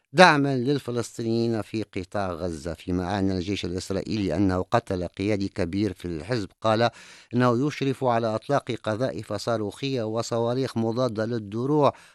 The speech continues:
على القوات الإسرائيلية في جنوب لبنان، وأعلن أن ثمانية وثلاثين من جنوده وضباطه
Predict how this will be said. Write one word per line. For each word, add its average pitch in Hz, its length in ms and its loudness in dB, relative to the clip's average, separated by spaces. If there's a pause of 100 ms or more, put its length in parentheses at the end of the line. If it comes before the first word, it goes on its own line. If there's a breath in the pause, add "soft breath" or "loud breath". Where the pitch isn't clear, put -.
(100)
على 101 160 -2
القوات 110 420 -2
الإسرائيلية 98 840 -4
في 92 380 -6
جنوب 90 360 0
لبنان، 90 440 2 (380 soft breath)
وأعلن 92 680 0 (120)
أن 95 220 2
ثمانية 98 720 0
وثلاثين 95 800 -2 (340 soft breath)
من 110 200 2
جنوده 107 580 -2
وضباطه 120 720 0